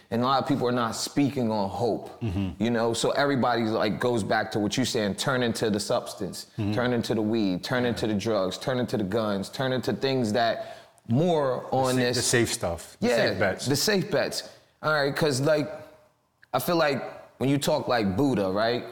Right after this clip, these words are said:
Speaker 1: You know, I'm go to Buddha la-, language, right? You got the devil over here, you got God over here, you know what I'm saying? So if you're in the m-, we're in the middle, mo-,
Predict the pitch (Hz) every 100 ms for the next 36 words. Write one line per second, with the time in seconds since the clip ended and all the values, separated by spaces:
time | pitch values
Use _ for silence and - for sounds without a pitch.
0 | - 113 110 113 113 - 82 101 120 107
1 | 98 123 123 110 73 104 - - 104 107
2 | 98 95 107 135 131 - - - _ -
3 | 123 123 120 110 87 - - - _ _
4 | _ _ _ _ _ _ 113 101 143 139
5 | 123 123 117 120 123 104 113 117 101 98
6 | 131 123 120 113 107 110 127 101 85 110
7 | 120 123 127 117 131 135 131 - 117 107
8 | 90 - - _ _ _ - 113 113 120
9 | 170 160 139 127 147 131 - - 117 160
10 | 170 147 135 165 156 117 120 139